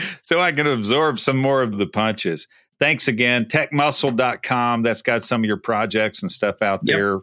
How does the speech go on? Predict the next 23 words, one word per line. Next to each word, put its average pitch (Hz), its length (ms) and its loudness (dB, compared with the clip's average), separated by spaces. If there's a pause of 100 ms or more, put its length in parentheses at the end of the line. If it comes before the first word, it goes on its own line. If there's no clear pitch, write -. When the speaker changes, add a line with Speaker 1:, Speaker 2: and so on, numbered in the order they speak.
Speaker 1:
Folks 104 240 -2
can 98 180 -2
get 104 180 2
a 95 60 2
look. 95 480 0 (360)
I 117 100 2
appreciate 113 460 0
very 104 120 2
much 98 240 0
you 92 60 -4
being 90 260 0
on. 87 460 -4
Blessings 110 400 -2
to 110 100 -4
you 101 140 2
and 98 100 0
your 87 100 -4
family, 110 440 0
your 101 100 0
continued 98 760 0 (100)
efforts, 107 720 -2 (460)
and 95 320 0
your 85 500 0